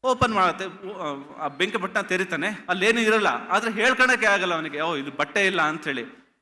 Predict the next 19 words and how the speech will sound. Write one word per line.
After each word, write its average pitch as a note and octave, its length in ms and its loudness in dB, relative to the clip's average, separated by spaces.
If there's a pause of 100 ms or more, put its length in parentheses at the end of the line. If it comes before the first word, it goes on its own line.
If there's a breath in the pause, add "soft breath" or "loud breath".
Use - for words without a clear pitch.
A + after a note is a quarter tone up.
(120)
ಎಲ್ಲರೂ C4+ 300 8
ನೋಡಿದವರೆಲ್ಲ B3 500 6
ಹೇಳಿದ್ದಾರೆ, F#3+ 400 2
"ಓ, E3+ 220 0
ರಾಜನ F#3+ 320 4
ಬಟ್ಟೆ F#3+ 280 0
ಎಷ್ಟು F3+ 160 -4
ಚಂದ F3 260 -2
ಇದೆ, D#3+ 320 0
ರಾಜನ F3+ 320 0
ಬಟ್ಟೆ F3 280 -4
ಎಷ್ಟು D#3 140 -6
ಸೊಗಸಾಗಿದೆ, F3 540 0
ಎಷ್ಟು D3 220 -4
ಅದ್ಭುತವಾಗಿದೆ" G3 520 2
ಅಂತ F3+ 160 -4
ಹಾಡಿ E3+ 380 4
ಹೊಗಳ್ತಾ G#3+ 400 2
ಇದ್ದಾರೆ. F3 440 0